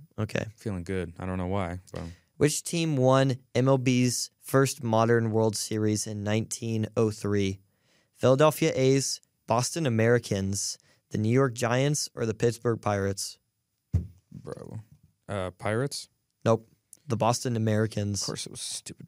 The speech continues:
Speaker 2: Boston Americans. Whatever, man.
Speaker 1: The first modern
Speaker 2: They don't
Speaker 1: World
Speaker 2: even
Speaker 1: Series.
Speaker 2: exist anymore, bro.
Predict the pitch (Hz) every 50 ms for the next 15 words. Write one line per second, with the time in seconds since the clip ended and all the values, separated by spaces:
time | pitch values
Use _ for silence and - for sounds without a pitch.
0 | _ - - - - - - - - 147 139 - - 62 - - - - 73 -
1 | 123 131 135 127 101 - - - - - 110 110 104 104 104 104 104 104 107 120
2 | 127 - - 117 107 95 92 92 92 95 92 98 107 147 147 135 110 101 92 95
3 | 87 85 92 95 98 87 82 - - - 90 90 90 92 92 92 92 92 92 101
4 | 95 95 98 98 98 95